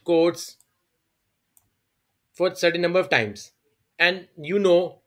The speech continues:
how many times you want to execute those code. If you know that thing and you want to execute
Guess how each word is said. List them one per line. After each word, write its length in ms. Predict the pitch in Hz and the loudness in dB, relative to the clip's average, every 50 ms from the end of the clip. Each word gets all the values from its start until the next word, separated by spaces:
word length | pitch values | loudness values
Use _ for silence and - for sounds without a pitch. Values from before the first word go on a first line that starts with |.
| _ _ _ _ _ | _ _ _ _ _
how 180 | - 165 175 | -4 -2 0
many 260 | 185 202 208 214 214 | 2 2 2 2 2
times 440 | 208 175 160 160 170 170 - - - _ _ _ _ _ _ | 2 2 2 2 0 -4 -8 -14 -18 _ _ _ _ _ _
you 100 | 160 165 | -8 -4
want 380 | 160 165 156 156 165 170 - - _ _ _ _ _ _ _ _ | -2 -2 -2 -2 -4 -6 -10 -16 _ _ _ _ _ _ _ _
to 140 | - 208 208 | -4 -4 -2
execute 500 | 165 160 135 120 139 151 135 170 180 151 | -2 -4 -4 -6 -10 -6 -4 -4 -2 0
those 220 | 160 160 147 - | 0 0 0 -2
code. 260 | - - 113 101 - - _ _ _ _ _ _ _ _ _ _ _ _ _ - | -2 -4 -4 -4 -4 -10 _ _ _ _ _ _ _ _ _ _ _ _ _ -16
If 140 | 143 127 | -10 -4
you 80 | 185 190 | -4 -2
know 220 | 185 190 208 220 | 0 2 2 2
that 240 | - 185 185 185 185 | 2 2 0 0 -2
thing 260 | - 170 170 180 170 - _ _ _ _ _ _ _ _ _ | -2 -4 -4 -4 -8 -16 _ _ _ _ _ _ _ _ _
and 80 | 156 156 | -10 -8
you 80 | 160 156 | -4 -2
want 240 | 165 180 196 190 | 0 0 0 2
to 220 | 220 214 214 - - 165 | 4 4 4 2 -2 -8
execute 520 | 160 143 156 170 - 165 185 190 180 | -12 -6 -6 -6 -6 -4 -6 -6 -6